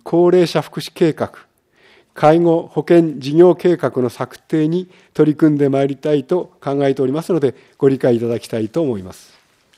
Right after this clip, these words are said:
え、三つ目の政策の具体的な実行についての質問でございますが、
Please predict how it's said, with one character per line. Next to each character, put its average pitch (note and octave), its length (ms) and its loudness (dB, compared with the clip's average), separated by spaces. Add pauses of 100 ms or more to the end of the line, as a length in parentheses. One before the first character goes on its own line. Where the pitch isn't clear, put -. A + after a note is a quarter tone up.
(3500)
え、 C#3 100 -2
三 D3+ 100 -4
つ - 160 -10
目 G3 100 2
の D#3+ 240 0
政 G3+ 320 -2
策 D#3+ 220 -4
の B2+ 100 -2
具 A#2 140 -8
体 F3 260 -2
的 E3+ 260 -8
な D#3 140 -2
実 C3 240 -16
行 D3+ 260 -2
に D3 160 -12
つ - 140 -12
い C#3+ 80 -6
て C#3 140 -6
の B2+ 240 -4
質 - 180 -18
問 B2 160 -4
で A#2 60 -6
ご A2+ 100 -8
ざ A#2 100 -8
い A#2 60 -8
ま A2+ 100 -10
す - 120 -16
が、 C3+ 220 -8